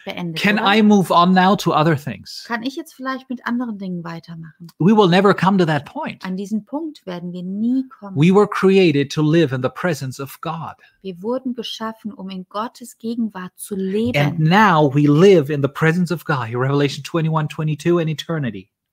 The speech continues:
Speaker 1: Und wir sehen hier in Offenbarung einundzwanzig, zweiundzwanzig, wie wir in der Gegenwart Gottes leben werden.
Speaker 2: It will be wonderful.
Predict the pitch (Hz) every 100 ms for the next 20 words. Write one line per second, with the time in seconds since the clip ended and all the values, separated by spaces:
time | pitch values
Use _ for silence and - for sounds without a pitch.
0 | _ 214 208 202 202 294 320 214 208 196
1 | - 196 269 _ _ - 202 214 208 208
2 | 208 208 240 247 240 226 226 - - 240
3 | 247 226 208 214 - 220 240 226 226 226
4 | 226 220 220 214 - 214 214 - 240 277
5 | 185 - - _ - 147 185 202 180 214
6 | 196 -